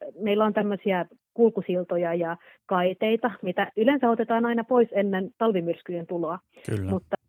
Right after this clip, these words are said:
Speaker 1: ei ehditty ottaa ne pois, kun nämä syks-, <laughs> syys-, syysmyrskyt oli jo näin vahvoja.
Speaker 2: Joo,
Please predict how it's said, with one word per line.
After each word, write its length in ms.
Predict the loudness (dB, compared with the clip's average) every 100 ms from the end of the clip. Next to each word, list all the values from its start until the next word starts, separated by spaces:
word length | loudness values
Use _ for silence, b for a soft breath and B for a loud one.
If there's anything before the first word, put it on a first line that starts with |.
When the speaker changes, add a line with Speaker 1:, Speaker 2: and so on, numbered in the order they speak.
| -4
Speaker 1:
ei 220 | -2 0
ehditty 360 | 0 -2 -2
ottaa 360 | -6 -6 -4 -2
ne 100 | -4 -4
pois, 220 | -4 -4 -6
kun 140 | -10 -8
nämä 180 | -6 -8 -16 _
syks-, 360 | -2 -2 -2 -2 -2
<laughs> 120 | 4
syys-, 320 | 4 4 0
syysmyrskyt 600 | 2 4 6 4 4 -4 0
oli 180 | 2
jo 100 | 2
näin 320 | 0 -4 -6 -6
vahvoja. 380 | -8 -4 -2 -2 -8 _ b b b b
Speaker 2:
Joo, 260 | -4 -2